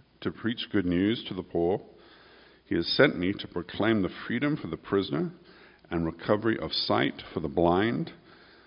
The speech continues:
to release the oppressed, and to proclaim the year of the Lord's favor." Then he, Jesus, rolled up the scroll and said, today,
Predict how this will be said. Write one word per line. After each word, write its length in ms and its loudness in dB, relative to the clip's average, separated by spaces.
to 120 -4
release 400 0
the 120 -2
oppressed, 600 -2
and 140 -6
to 80 -12
proclaim 640 0
the 100 2
year 380 2
of 140 -2
the 80 2
Lord's 260 6
favor." 460 0
Then 160 2
he, 600 0
Jesus, 540 -4
rolled 240 4
up 100 -2
the 80 -6
scroll 580 2
and 140 -2
said, 420 -2
today, 500 0